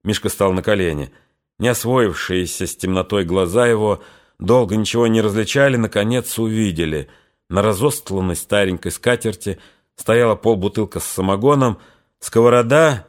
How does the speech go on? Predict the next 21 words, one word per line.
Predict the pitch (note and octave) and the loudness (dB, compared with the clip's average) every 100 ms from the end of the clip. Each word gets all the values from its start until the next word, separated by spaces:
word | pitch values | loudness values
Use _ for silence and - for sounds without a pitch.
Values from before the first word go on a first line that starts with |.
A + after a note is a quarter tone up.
| _ | _
заплесневелая | - A#2 B2 A#2+ - A#2+ A#2+ A#2+ A2 | -6 -4 -2 -4 -2 0 4 4 4
яичней, | A2+ A2+ A#2 - A2 G#2+ F#2+ - _ _ - | 2 0 -2 -4 -2 -2 -4 -14 _ _ -4
лежал | G#2+ C3 F3 | 0 4 4
наполовину | D3 - B2+ D3 D#3+ | 2 2 2 2 0
съеденный | B2+ A2+ C#3 B2 B2 A2+ | -2 -2 -2 0 0 0
мышами | G#2+ - C3 C3 A#2+ | 0 -2 0 0 0
кусок | - F2+ - A2+ - | -2 -6 -2 -2 -2
хлеба. | G2+ F#2 E2 C#2 B1+ _ _ _ _ _ | -2 0 0 -4 -12 _ _ _ _ _
Корчашка | G2 F#2+ D3 C#3+ - C3 G#2+ - _ _ _ | -2 0 0 0 0 -4 -4 -8 _ _ _
плотно | A#2 C#3 C3 | 0 0 2
накрыта | B2 A2 B2+ C3 G#2+ | 0 0 0 0 0
деревянным | F#2+ G#2 A2 A#2 G#2+ G2 | 2 2 2 2 0 -2
кружком. | G#2+ - - E2 C2 - _ _ _ _ - | -4 -4 -4 -4 -6 -14 _ _ _ _ -14
Ждала | D#2+ E2 F#2 A2 A2 - _ _ _ _ _ | -6 -2 2 2 0 -4 _ _ _ _ _
сына | - - F#2 E2+ D2 - _ _ _ | -14 -6 -4 -2 -4 -10 _ _ _
старая. | - - F2 D#2+ D2 C#2 _ _ _ _ _ _ | -8 -2 0 0 -6 -12 _ _ _ _ _ _
Ждала, | D#2+ F2+ A#2+ D3+ D3 E2 _ _ _ _ - | -4 0 2 2 0 -2 _ _ _ _ -12
как | F#2 | -8
самого | - D#3+ C#3+ A#2 | 0 2 2 2
дорогого | G2+ G#2 G#2 G2+ C3 A2+ | 2 0 0 0 0 0
гостя. | F#2+ G2+ F#2+ - - D2 | 0 0 0 -6 -16 -20